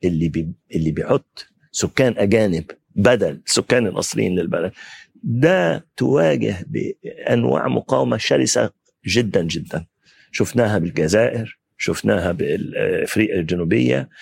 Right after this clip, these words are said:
شفناها طبعًا في فلسطين. هذا يعني قانون في التاريخ. فممكن الواحد يقول هذه الوسيلة التكتيكية أحسن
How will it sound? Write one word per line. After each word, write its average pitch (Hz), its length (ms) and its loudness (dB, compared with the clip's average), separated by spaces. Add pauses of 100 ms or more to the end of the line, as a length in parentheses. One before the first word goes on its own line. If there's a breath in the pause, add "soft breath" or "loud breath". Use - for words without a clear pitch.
(140)
شفناها 107 400 0
طبعًا 90 340 -2
في 78 100 -14
فلسطين. 80 520 -8 (180)
هذا 180 280 2
يعني 156 360 0
قانون 175 360 2
في - 80 -6
التاريخ. - 680 0 (500 loud breath)
فممكن 123 1080 2
الواحد 120 360 2
يقول 113 340 0 (720 loud breath)
هذه 135 540 2
الوسيلة 104 720 0 (140)
التكتيكية 98 1500 -2 (560 soft breath)
أحسن - 460 0